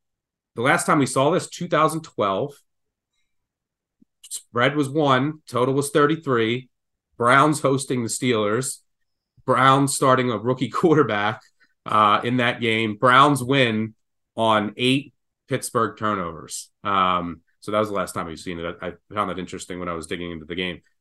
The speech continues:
But I just try, I trust the Browns defense here. They're the, I think they're the best defense in the N F L. They're going up against this horrendous, horrendous Steelers offense that couldn't do a thing in the first matchup. I, I mean, literally a thing. D T R looked horrendous,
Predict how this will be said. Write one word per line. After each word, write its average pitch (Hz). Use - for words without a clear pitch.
But 139
I 165
just 190
try, 147
I 135
trust 151
the 160
Browns 139
defense 110
here. 107
They're 127
the, 127
I 123
think 135
they're 117
the 110
best 117
defense 107
in 107
the 104
N 101
F 98
L. 135
They're 113
going 113
up 110
against 107
this 101
horrendous, 107
horrendous 101
Steelers 107
offense 101
that 107
couldn't 147
do 123
a 95
thing 92
in 104
the 98
first 101
matchup. 92
I, 98
I 117
mean, 104
literally 104
a 85
thing. 90
D 147
T 160
R 147
looked 120
horrendous, 117